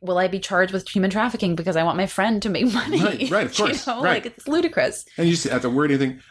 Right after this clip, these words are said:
Speaker 2: I mean, I, I take care of Sasha's website. She doesn't use that as much, but we just did the email thing just to protect the,
Speaker 1: Right, the
Speaker 2: you know,
Speaker 1: proton mail.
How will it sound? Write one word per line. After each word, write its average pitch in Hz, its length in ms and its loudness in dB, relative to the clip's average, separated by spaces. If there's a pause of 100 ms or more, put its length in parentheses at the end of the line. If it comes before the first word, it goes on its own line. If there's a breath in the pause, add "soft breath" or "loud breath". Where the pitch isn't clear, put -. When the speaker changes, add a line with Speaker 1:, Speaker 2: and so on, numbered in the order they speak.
Speaker 2:
I - 80 -2
mean, - 400 0
I, - 280 -4 (100)
I 127 260 0 (140)
take 127 180 0
care 117 120 0
of 101 100 -4
Sasha's 104 300 0
website. 107 300 0
She 208 100 0
doesn't 117 200 0
use 123 220 2
that 113 180 -4
as 104 160 -2
much, 113 520 -2
but 113 300 -2 (280)
we 147 200 0
just 139 440 0
did 117 200 0
the 101 360 0 (360)
email 104 320 2
thing 87 320 -6
just 104 200 -4
to 98 60 0
protect 98 440 -4
the, 98 120 -2
Speaker 1:
Right, 151 220 0
the - 60 -12
Speaker 2:
you - 60 0
know, 98 80 0
Speaker 1:
proton 151 200 -4
mail. 147 320 -10